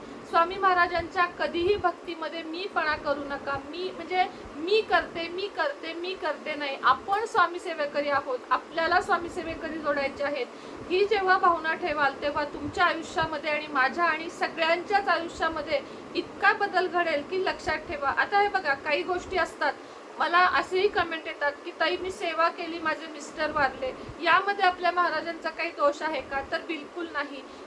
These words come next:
मरण हे अटळ आहे आणि ते प्रत्येकाला, प्रत्येक स्वामी भक्ताला एक ना एक दिवस येणार आहे. नवरा बायको हे असं नातं आहे की एकाला आधी जायचंच आहे. मग तो नवरा,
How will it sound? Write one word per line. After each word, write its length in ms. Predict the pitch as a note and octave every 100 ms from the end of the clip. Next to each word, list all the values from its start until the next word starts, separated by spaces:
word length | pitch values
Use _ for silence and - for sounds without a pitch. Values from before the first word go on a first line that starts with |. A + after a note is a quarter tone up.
| -
मरण 420 | D4+ D#4 E4+ G4
हे 220 | F#4 E4+ E4 -
अटळ 240 | C#4+ -
आहे 380 | F4 F4 E4+ E4+
आणि 260 | F4 C4 C#4+
ते 100 | E4
प्रत्येकाला, 1080 | D#4+ - C4 - - - F#4+ - E4+ D4 D4
प्रत्येक 720 | D#4 - E4+ - - G#4+ A#4
स्वामी 420 | - A4+ F4+ F4 F4+
भक्ताला 600 | F4+ - - D#4+ D#4 D#4+ -
एक 180 | D4 -
ना 60 | D4+
एक 180 | D4 C#4+
दिवस 240 | D4+ C#4+
येणार 280 | D#4 C#4 C4+
आहे. 260 | C#4 C#4+ C4 - - -
नवरा 380 | D#4 D#4+ E4 G4
बायको 380 | G4+ E4+ E4+ F#4
हे 100 | F#4+
असं 340 | E4 F4 F#4
नातं 300 | F4 D#4+ E4
आहे 220 | E4 E4
की 160 | D#4+ F4+ -
एकाला 520 | D4 D4 F4 F4 F#4 -
आधी 280 | C#4+ C4+ F4
जायचंच 580 | D#4+ C4 A#3+ F4 F4
आहे. 260 | D#4+ D4+ C4
मग 140 | D4
तो 160 | D4 D#4+
नवरा, 360 | D#4+ C#4+ C4+